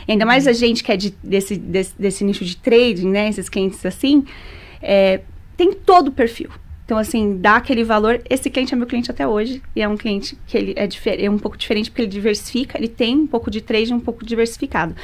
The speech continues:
Mas, assim, olhando pro uma história de concertos, né? Eu, uma história que pra mim mais marcou foi aquela que eu,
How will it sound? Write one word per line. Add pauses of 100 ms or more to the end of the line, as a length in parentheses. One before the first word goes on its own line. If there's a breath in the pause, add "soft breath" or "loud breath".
(300 loud breath)
Mas,
assim,
olhando
pro
uma
história
de
concertos,
né? (480 loud breath)
Eu, (100)
uma
história
que
pra
mim
mais
marcou
foi
aquela
que
eu,